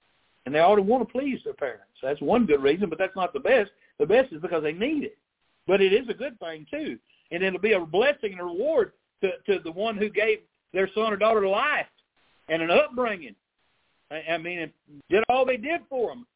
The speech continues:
especially if they're wise in the best things, if they're wise enough to believe on Christ unto salvation. Young man or young woman may be wise and, and knowing things about nature, about this world. They may have a good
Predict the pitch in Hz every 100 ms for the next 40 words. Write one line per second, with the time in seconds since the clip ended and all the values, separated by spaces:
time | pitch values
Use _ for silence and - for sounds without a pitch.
0 | - 165 - - 311 320 - 262 175 139
1 | 147 160 _ _ 175 180 185 170 196 220
2 | 170 147 156 175 156 151 214 214 _ -
3 | 196 127 - _ - _ _ _ _ _
4 | _ _ _ 175 175 175 156 185 196 190
5 | 175 185 185 185 160 165 180 170 165 -
6 | 196 180 131 - 151 143 - 151 139 139
7 | 139 131 - _ _ _ 151 170 165 170
8 | 185 165 147 160 170 165 131 165 175 165
9 | 160 160 156 147 160 170 180 185 165 135
10 | - _ _ - 151 156 190 175 170 175
11 | 190 165 165 170 160 139 160 190 - 208
12 | 185 160 160 165 151 156 175 196 175 160
13 | 165 151 127 170